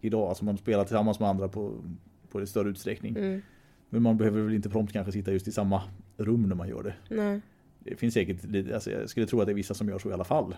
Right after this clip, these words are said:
Speaker 1: bara för att det kan vara roligt.
Speaker 2: Mm.
Speaker 1: Alltså, att sitta tillsammans och man gör saker ihop, men ja, kanske inte li-, lika viktigt för att få,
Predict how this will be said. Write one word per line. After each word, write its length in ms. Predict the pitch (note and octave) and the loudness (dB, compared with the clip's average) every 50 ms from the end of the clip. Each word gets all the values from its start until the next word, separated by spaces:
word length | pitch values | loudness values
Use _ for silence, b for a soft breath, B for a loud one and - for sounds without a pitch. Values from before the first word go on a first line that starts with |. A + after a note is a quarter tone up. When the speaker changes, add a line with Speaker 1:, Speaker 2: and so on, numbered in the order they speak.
| - | -10
Speaker 1:
bara 180 | - F#2+ G2+ F#2+ | -6 -2 0 0
för 60 | G2+ | 0
att 40 | G#2 | 0
det 60 | G#2 | 0
kan 120 | G2 G2+ F#2+ | 0 2 2
vara 100 | G2 G#2 | 2 2
roligt. 340 | G2+ F#2 F#2+ A2+ A2 - - - | 2 2 0 -2 -2 -4 -6 -4
Speaker 2:
Mm. 180 | G3+ G3+ G3 G3+ | -2 0 0 0
Speaker 1:
Alltså, 260 | G#2+ G#2+ G2+ G2 G2 | 0 2 2 4 4
att 60 | F#2+ | 2
sitta 200 | - G#2 G2 F#2+ | 2 0 -2 -2
tillsammans 380 | F2+ - G#2+ G2 F#2+ G2 G2+ G#2+ | -2 -2 -2 0 0 0 0 0
och 40 | G2+ | -2
man 100 | G2 G2 | -2 -2
gör 60 | G2 | -2
saker 260 | G2 G#2+ G2 F#2 G#2 | -2 -4 -4 -4 -4
ihop, 200 | G#2 G2+ G2+ - | -4 -6 -4 -2
men 120 | A2 G#2+ F#2+ - B B B B B B B B B B B B B B - - - - - - - | -4 -4 -4 -4 B B B B B B B B B B B B B B -20 -20 -20 -20 -20 -10 -4
ja, 160 | - A#2+ A2+ - - - - | -4 -4 -4 -4 -8 -12 -2
kanske 200 | - B2 A#2 B2 | 0 2 2 4
inte 120 | A#2+ G#2+ A#2 | 4 4 4
li-, 260 | A2+ A#2 A#2+ A#2+ - | 4 4 4 4 2
lika 760 | B2 B2 B2 A#2 A2 A2 - A#2+ A#2 A2+ A2 A2 G#2+ G#2 - - - - | 0 0 2 2 2 2 2 2 4 4 4 2 0 -2 -4 -6 -10 -10
viktigt 520 | G#2+ G#2+ B2 A#2+ - - - C3 B2+ - | -6 -4 -4 -4 -4 -4 -2 -2 0 2
för 80 | - A#2+ | 2 0
att 100 | G#2+ - | 0 0
få, 400 | - - G#2 G2+ G#2+ G2+ G2+ | -4 -6 -4 -4 -4 -4 -6